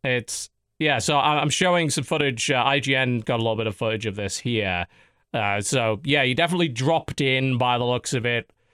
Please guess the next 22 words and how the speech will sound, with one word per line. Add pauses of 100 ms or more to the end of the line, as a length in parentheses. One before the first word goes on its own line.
(460)
But
it,
it's
interesting
if
it's
more
vehicle-oriented
and
it's
a
bunch
of
weaponized
vehicles.
So
getting
your
squad
on,
like,
a